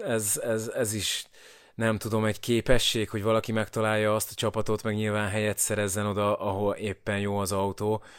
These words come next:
Ezt ugye, ugye nagyon sokan Fernando Alonsót tartják minden idők egyik legjobb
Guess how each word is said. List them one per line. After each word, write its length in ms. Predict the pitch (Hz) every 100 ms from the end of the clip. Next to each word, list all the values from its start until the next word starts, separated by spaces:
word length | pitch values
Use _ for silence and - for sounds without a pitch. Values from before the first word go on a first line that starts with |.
| - - - -
Ezt 200 | 104 113
ugye, 360 | 107 113 113 117 131 107 107 127 139 139 151 175 _ _ 185 - -
ugye 120 | 131 113
nagyon 260 | 113 107
sokan 640 | 98 107 - 107 107 107 -
Fernando 600 | - 110 104 101 104 104
Alonsót 480 | 107 101 95 101 -
tartják 520 | 104 98 107 101 -
minden 220 | 117 107 101
idők 220 | 101 101
egyik 200 | 98 101
legjobb 380 | 104 95 95